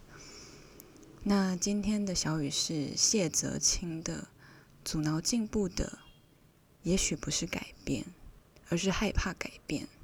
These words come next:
那它是出自于因为寻找，所以看见。那今天的 hashtag 是以改变，或许就跟二二八的理念一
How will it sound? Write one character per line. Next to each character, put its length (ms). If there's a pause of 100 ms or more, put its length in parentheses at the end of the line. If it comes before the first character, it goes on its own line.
(1080)
那 240
它 160
是 140
出 200
自 240
于 300
因 180
为 180
寻 460
找， 320 (240)
所 220
以 200
看 240 (120)
见。 240 (840)
那 220
今 200
天 180
的 80
hashtag 800
是 240
以 160
改 220 (160)
变， 180 (720)
或 160
许 160
就 160
跟 420 (100)
二 180
二 80
八 420 (160)
的 480 (140)
理 200
念 140
一 200